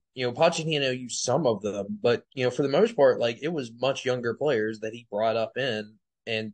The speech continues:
showed that they could be something else. And I think Dele Alli is the greatest example, because as soon as he got away from Pochettino, it's like a completely different player. Like, you know, he's in Turkey somewhere now, basically on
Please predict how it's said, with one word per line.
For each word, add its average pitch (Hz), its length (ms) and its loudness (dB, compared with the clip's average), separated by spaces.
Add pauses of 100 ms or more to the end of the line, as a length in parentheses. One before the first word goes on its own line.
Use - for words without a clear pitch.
(140)
showed 120 500 2
that 107 220 -8
they 107 100 -4
could 107 140 -14
be 110 80 -10
something 110 280 -8
else. 104 220 -8
And 113 100 -8
I 117 60 -4
think 127 220 -8 (440)
Dele 127 280 6
Alli 135 260 6
is 110 120 -8
the 113 100 -14
greatest 120 360 -2
example, 110 560 -2
because 113 280 -2
as 113 120 -2
soon 151 260 -2
as 131 260 -4 (260)
he 131 80 -6
got 135 200 8
away 131 160 6
from 123 160 -6
Pochettino, 123 760 0 (880)
it's 135 220 -2
like 123 220 2
a 120 40 -6
completely 131 500 0
different 117 320 0
player. - 300 2 (160)
Like, 113 220 -2 (1040)
you 127 160 -2
know, 123 260 -2
he's 165 240 -2
in 139 140 0
Turkey 151 420 2
somewhere 131 380 4
now, 117 460 4 (680)
basically 139 540 4
on 127 400 0